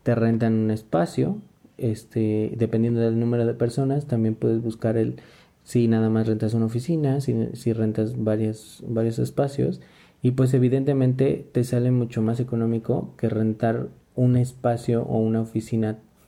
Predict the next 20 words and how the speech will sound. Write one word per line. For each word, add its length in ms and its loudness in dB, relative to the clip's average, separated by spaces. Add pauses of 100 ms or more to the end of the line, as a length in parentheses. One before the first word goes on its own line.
(180)
para 300 -2
tu 100 2
negocio 640 0
solo, 540 -2 (320)
y 60 -2
a 20 0
lo 60 0
mejor 240 0
vas 200 0
iniciando 680 0 (400)
y 180 0
no 220 0
te 180 -2
conviene 580 2 (120)
en 180 0
lo 60 -2
absoluto. 600 -2
Entonces, 460 -2
en 140 0
este, 320 -2